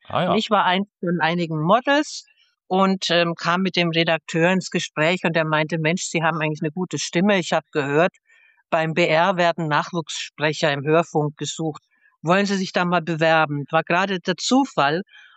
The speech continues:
Speaker 2: Und, ähm, dann habe ich mich da beworben und wurde mit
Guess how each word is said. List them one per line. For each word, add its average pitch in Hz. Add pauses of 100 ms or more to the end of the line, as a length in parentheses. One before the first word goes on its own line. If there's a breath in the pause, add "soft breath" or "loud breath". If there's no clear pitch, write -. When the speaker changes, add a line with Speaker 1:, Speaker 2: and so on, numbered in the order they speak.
(140 loud breath)
Speaker 2:
Und, 185
ähm, 180
dann 226
habe 269
ich 254
mich 277
da 254
beworben 226
und 196
wurde 180
mit 175